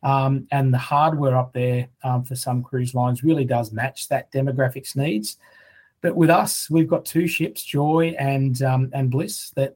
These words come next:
have racetracks and have, um, adventure options for, for the younger at heart, um, which adds a different dimension on board, um, which matches really and mirrors that experience on shore as well. So a different product in Alaska. We'll be sailing into, uh, into Asia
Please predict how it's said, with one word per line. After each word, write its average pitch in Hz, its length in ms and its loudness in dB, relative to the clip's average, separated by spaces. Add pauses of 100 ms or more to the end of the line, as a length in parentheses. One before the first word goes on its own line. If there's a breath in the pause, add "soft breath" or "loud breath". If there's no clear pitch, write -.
have 151 200 -2
racetracks 151 640 0
and 143 80 -2
have, 135 260 0 (460 soft breath)
um, 139 340 2
adventure 139 460 0
options 135 480 -4
for, 135 240 0
for 135 160 -4
the 135 100 2
younger 135 320 2
at 131 80 2
heart, 156 380 0 (500 soft breath)
um, 147 140 2
which 147 180 0
adds 147 220 2
a 135 40 0
different 135 400 -2
dimension 131 520 -2
on 127 240 2
board, 127 420 0 (100)
um, 127 460 2
which 135 240 -6
matches 135 480 -2
really 123 240 0
and 127 100 6
mirrors 131 440 2
that 123 180 -2
experience 120 600 -6
on 117 100 -6
shore 120 320 -6
as 113 140 -12
well. 120 320 -2
So 123 320 0 (480 loud breath)
a 147 40 2
different 160 360 2
product 127 320 2
in 131 60 0
Alaska. 127 500 0 (500)
We'll 185 100 6
be 190 100 4
sailing 196 380 4
into, 175 400 4
uh, 160 140 6
into 160 340 0
Asia 170 480 2